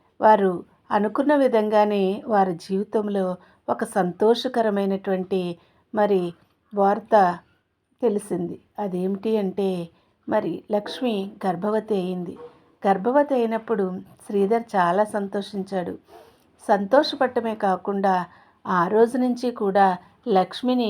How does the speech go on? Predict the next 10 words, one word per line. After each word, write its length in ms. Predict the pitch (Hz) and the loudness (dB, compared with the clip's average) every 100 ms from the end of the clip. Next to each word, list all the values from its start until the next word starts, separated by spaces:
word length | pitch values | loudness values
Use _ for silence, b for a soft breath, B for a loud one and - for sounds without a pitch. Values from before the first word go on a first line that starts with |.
| 196 | -2
మరింత 420 | 196 190 202 220 226 277 | -4 -2 -2 -2 0 2
ప్రేమగా 380 | 277 254 247 247 | 2 0 2 0
చూసుకునేవాడు. 880 | 247 226 220 214 208 202 196 185 180 b b - | 0 -4 -4 -4 0 2 2 0 -4 b b -6
రోజు 500 | 190 180 190 220 247 262 | -2 0 2 0 0 -4
కూడా 260 | 240 226 226 202 B B - | 0 2 2 0 B B 2
కడుపులో 460 | 214 208 277 277 262 | 4 4 0 0 0
ఉన్న 200 | 254 233 | 0 -2
తన 280 | 226 196 185 | -2 -4 -2
బిడ్డతో 500 | 185 175 208 220 208 | -4 -4 -4 -4 -2
మాట్లాడుతూ 800 | 190 175 - 190 190 196 202 | -4 -6 -4 -2 -2 -2 -2